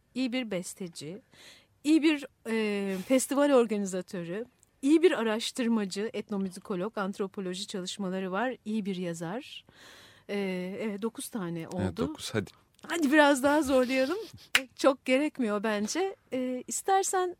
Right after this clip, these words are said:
Speaker 1: e, bir şey dinleyelim.
Speaker 2: Aynen, ben de tam onu
Speaker 1: E,
Speaker 2: söyleyecektim.
Speaker 1: ama
Speaker 2: Tamam.
Speaker 1: nereden ne dinliyoruz? Onu söyleyelim.
Speaker 2: Nereden dinliyoruz? Bir kere az-,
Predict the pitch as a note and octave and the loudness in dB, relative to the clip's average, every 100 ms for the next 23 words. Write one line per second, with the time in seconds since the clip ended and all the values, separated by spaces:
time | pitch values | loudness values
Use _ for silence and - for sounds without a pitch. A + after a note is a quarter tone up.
0 | _ _ - A#3+ A#3 A3+ G3+ G#3 C4 - | _ _ -10 -6 -4 -6 -8 -2 -2 0
1 | G4 G#4 C4+ B3 A3+ G3+ F#3+ A3+ G#4 - | 2 2 2 0 0 -2 -4 -4 -6 -2
2 | G2+ E2 D#2+ D#2+ F2 D#2+ D#2+ D2 A#3+ A#3+ | -2 0 -2 -2 -2 -2 -6 -4 0 2
3 | A#3+ A#3 A3+ A3 A3+ - C4+ D4+ E4 D#4+ | 2 0 0 -4 -6 0 2 4 4 2
4 | D#4 B3 G3+ F#3+ F3+ F#3 F3+ F3+ E4+ - | 2 0 -2 -4 -6 -6 -6 -4 -6 -8
5 | - _ - - - A#3+ B3+ - F#3+ F3 | -16 _ -20 -20 -4 -2 -2 -2 -6 -6
6 | E3 B3+ F4+ _ - G2+ G#2 E2 D2+ C#2 | -8 -8 -12 _ -4 0 0 -2 -4 -6
7 | D2+ G#2+ A2 G#2 B2+ B2+ - - F2 | -4 -4 -4 2 2 2 -2 -6 -6